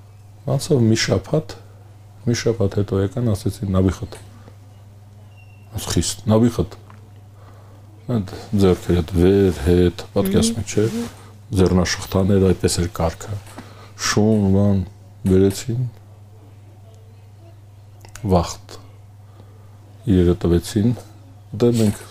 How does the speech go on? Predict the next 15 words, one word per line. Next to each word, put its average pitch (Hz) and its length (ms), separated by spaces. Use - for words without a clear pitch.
սովորություն 90 640
ունեինք, 95 360
այդ - 200
կտալը 113 360
տվեցին 90 500
ինձ, 78 160
ասեցին, - 480
"Վերցրու, - 440
այդ 104 200
կտալը 123 340
դու 117 140
հետ 98 280
ես - 120
շպրտում, 107 540
արգելագոտի, 92 760